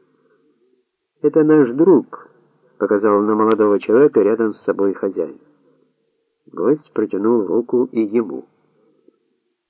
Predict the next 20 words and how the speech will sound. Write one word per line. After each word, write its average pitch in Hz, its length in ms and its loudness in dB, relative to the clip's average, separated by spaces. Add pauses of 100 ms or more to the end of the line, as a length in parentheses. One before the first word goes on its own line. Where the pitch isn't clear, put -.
(720)
После 214 260 -4
чего 180 240 2
все 151 180 2
трое 139 240 2
вошли 120 300 0
в 113 140 -4
дом, 87 340 -10 (540)
а 107 100 -2
трое 107 320 2
охранников, 185 560 -2
наконец, 127 460 -2
несколько 107 440 -6
расслабились. - 800 -10 (3000)
Внутренность 139 840 2
дачи 190 360 0
вполне 127 440 0
соответствовала 156 1000 2
её 120 340 2
наружному 135 680 0
виду. 107 500 -8